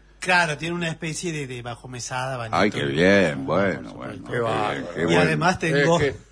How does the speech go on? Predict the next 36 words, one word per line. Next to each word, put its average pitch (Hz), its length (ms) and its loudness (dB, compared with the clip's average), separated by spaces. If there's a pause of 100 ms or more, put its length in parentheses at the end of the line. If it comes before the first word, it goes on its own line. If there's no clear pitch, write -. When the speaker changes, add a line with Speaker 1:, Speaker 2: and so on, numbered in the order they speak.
(120)
Speaker 3:
qué 165 120 2
ejemplo 165 380 4
Speaker 2:
Sí, 131 140 0
Speaker 3:
este 90 140 2
muchacho. 127 280 2
Speaker 2:
qué - 140 6
buen 131 160 8
Speaker 3:
Sí. 123 60 4
Speaker 2:
amoblamiento. 92 640 4
Speaker 3:
Qué - 40 4
suerte 196 280 6
que 147 100 4
tenemos 156 400 2
de 135 60 0
trabajar 123 440 2
con 123 160 -4
Speaker 2:
Sí. 117 80 0
Speaker 3:
él. 127 180 2 (760)
A 139 100 2
mí 202 120 2
me 202 120 2
cambió 151 260 4
la 143 140 4
vida. 113 360 -2
Speaker 2:
<laughs> - 60 -2
No. 110 480 2 (560)
Speaker 3:
Yo 175 120 4
antes 208 200 2
no 190 100 2
me 185 120 2
lavaba 165 400 4
los 120 160 -2
dientes, 117 120 -2 (180)
Speaker 2:
No. - 40 -2 (160)
Speaker 3:
por - 100 -4
ejemplo. - 400 0